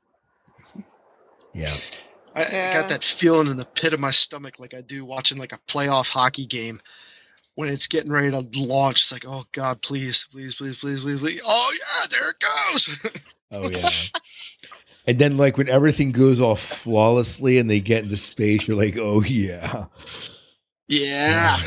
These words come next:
Speaker 1: But, but, yeah.
Speaker 2: Yeah, it was really cool to watch.
Speaker 1: I was just,
Speaker 2: Really
Speaker 1: uh,
Speaker 2: cool to
Speaker 1: I was
Speaker 2: watch.
Speaker 1: amazed. We were wa-, I was watching a lot of the, you know, a little bit up, up, you know, up to it. Like,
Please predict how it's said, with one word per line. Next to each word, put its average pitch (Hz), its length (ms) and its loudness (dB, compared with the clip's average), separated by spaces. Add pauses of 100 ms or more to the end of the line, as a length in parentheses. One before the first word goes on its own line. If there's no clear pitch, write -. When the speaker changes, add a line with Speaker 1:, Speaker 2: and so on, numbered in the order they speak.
(420)
Speaker 1:
But, 87 320 -8 (1900)
but, 64 240 -20 (460)
yeah. 71 220 -20 (600)
Speaker 2:
Yeah, 82 140 -6
it - 20 -4
was 98 120 -4
really 143 160 -2
cool - 160 -8
to - 120 -10
watch. 80 220 -2
Speaker 1:
I 160 60 6
was 196 120 4
just, 143 220 2
Speaker 2:
Really 127 60 4
Speaker 1:
uh, 117 80 2
Speaker 2:
cool 101 80 -6
to 113 60 -2
Speaker 1:
I 156 60 4
was 180 140 2
Speaker 2:
watch. 127 160 4
Speaker 1:
amazed. 113 380 2
We 123 100 0
were 117 60 2
wa-, 127 260 0
I 151 80 4
was 135 100 2
watching 120 360 2
a 104 40 0
lot 107 220 4
of 101 80 2
the, 101 500 2 (120)
you 117 120 -2
know, 95 340 -2
a 104 80 -8
little 113 280 4
bit 110 120 6
up, 110 200 0 (180)
up, - 200 -2 (180)
you 113 100 2
know, 104 120 2
up - 140 -4
to 113 180 6
it. 107 140 0 (540)
Like, 151 480 2